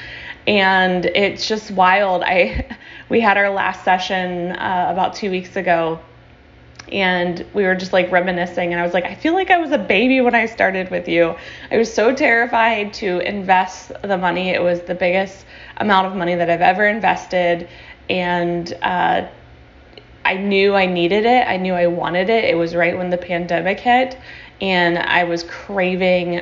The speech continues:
more. I was craving, uh, that mentorship and that dedicated attention. And so, uh,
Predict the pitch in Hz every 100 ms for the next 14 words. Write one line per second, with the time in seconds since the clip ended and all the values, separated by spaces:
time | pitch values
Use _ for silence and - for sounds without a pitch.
0 | 175 208 196 175 170 226 392 - 185 180
1 | - 185 175 190 190 180 175 175 - -
2 | - - - 180 175 170 175 180 170 -
3 | - 190 180 180 208 202 202 196 - 180
4 | 180 170 165 - - - - 190 202 185
5 | - 208 180 170 170 - 151 180 - 311
6 | 427 - - - - - - - - -
7 | - 202 196 196 - 196 190 180 175 -
8 | - - - - 190 175 180 -